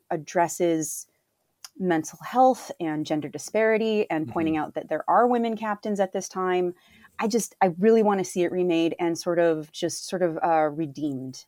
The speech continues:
Speaker 1: I
Speaker 2: Oh.
Speaker 1: guess, because it's so awful.
Speaker 2: I, oh, I, I absolutely love that. You are, uh, you know, if you're right, if you could, because what a, you know, what a, what a, what a fly stuck in amber this episode
Speaker 1: And
Speaker 2: was.
Speaker 1: it's the last episode.
Speaker 2: And it's the last one. Yeah, it, it, it, it has no feeling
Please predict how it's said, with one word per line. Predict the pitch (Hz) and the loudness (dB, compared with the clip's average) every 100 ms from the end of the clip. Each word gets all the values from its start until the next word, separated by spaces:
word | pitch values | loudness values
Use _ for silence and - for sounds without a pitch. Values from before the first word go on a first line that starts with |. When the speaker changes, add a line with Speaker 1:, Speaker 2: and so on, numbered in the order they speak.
| - | -10
Speaker 1:
I | 151 | -6
Speaker 2:
Oh. | |
Speaker 1:
guess, | 135 101 - | -4 -4 -6
because | - - 156 | -12 -12 -12
it's | - | -8
so | - 190 | 2 4
awful. | - 143 143 147 143 139 - | 4 0 0 0 0 -2 -12
Speaker 2:
I, | - 95 85 | -12 -10 -4
oh, | - 107 90 - | 0 2 2 2
I, | 131 | 2
I | - - 170 | 2 -2 0
absolutely | 202 196 185 156 127 | 2 2 0 0 0
love | 113 113 | 2 0
that. | 104 117 | 2 2
You | 147 | 6
are, | 151 139 | 8 8
uh, | 131 143 | 6 4
you | 139 | 2
know, | 131 | 2
if | 131 123 - | 2 0 0
you're | 127 127 | 0 4
right, | 123 110 | 4 2
if | 104 139 | 0 -4
you | |
could, | - 123 95 - - - | -2 -2 -4 -16 -20 -8
because | 156 175 156 | 2 4 4
what | 180 381 | 4 6
a, | 147 113 - - _ | 6 4 0 -14 _
you | 143 | 2
know, | 147 | 4
what | 147 226 | 6 6
a, | 220 | 6
what | 151 160 | 6 6
a, | 117 | 4
what | 170 214 | 2 0
a | |
fly | - - 131 156 | -2 0 2 2
stuck | - 147 135 | 0 0 0
in | 107 | 0
amber | 110 127 113 92 - - - | -2 -2 -4 -6 -10 -14 -6
this | 117 151 | -2 2
episode | 165 156 - - | 0 0 2 6
Speaker 1:
And | 349 | 6
Speaker 2:
was. | 104 | 6
Speaker 1:
it's | 101 | 6
the | 320 | 8
last | 311 302 359 | 8 6 6
episode. | 359 392 285 | 6 4 6
Speaker 2:
And | 220 | 6
it's | 208 | 8
the | 214 | 8
last | 190 202 302 | 8 8 6
one. | 302 | 6
Yeah, | 196 170 | 6 8
it, | 170 175 | 6 6
it, | 170 151 | 6 6
it, | 160 156 | 4 4
it | 160 139 | 4 4
has | 156 139 | 4 2
no | 143 139 160 175 | 0 2 2 0
feeling | - 208 226 175 117 104 | -2 -2 0 0 0 -4